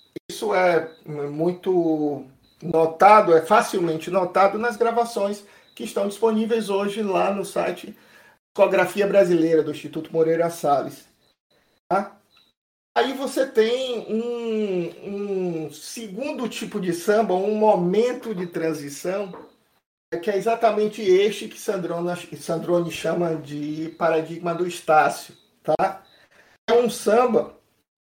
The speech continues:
é, feito por essa nova geração. Este samba, ele é mais percussivo,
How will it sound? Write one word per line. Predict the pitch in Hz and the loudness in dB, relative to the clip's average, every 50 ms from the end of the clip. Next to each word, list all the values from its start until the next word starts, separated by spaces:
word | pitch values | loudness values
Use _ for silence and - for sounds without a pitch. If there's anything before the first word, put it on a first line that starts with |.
| _ - | _ -8
é, | 147 147 147 143 139 | -6 -4 -4 -4 -4
feito | - - - 190 202 214 208 - | -6 -4 2 6 6 6 6 4
por | - 220 208 | 0 2 2
essa | 214 220 214 - 208 185 | 4 2 2 2 0 0
nova | 175 175 196 220 220 214 196 | 2 4 4 4 4 2 0
geração. | 165 165 156 - - - - - - 127 - - - _ _ _ _ _ _ _ _ _ _ _ _ _ _ _ _ _ - | 2 2 2 0 0 -2 -4 -8 -10 -10 -10 -12 -16 _ _ _ _ _ _ _ _ _ _ _ _ _ _ _ _ _ -8
Este | - 202 202 233 220 | -8 -6 -6 -6 -8
samba, | 214 - - 208 208 214 226 226 214 214 202 202 | -8 -4 0 2 2 4 4 4 6 6 6 6
ele | 202 208 202 202 190 196 | 6 4 2 2 2 2
é | 180 175 175 170 | 4 6 6 6
mais | 165 165 170 180 202 208 196 190 180 - | 4 2 0 0 2 2 0 0 -2 -6
percussivo, | - - 156 156 156 - 156 120 - - - 180 190 202 202 190 214 220 | -6 -2 -2 -2 -2 -4 -12 -14 -14 -12 -12 -10 -8 -8 -10 -10 -12 -18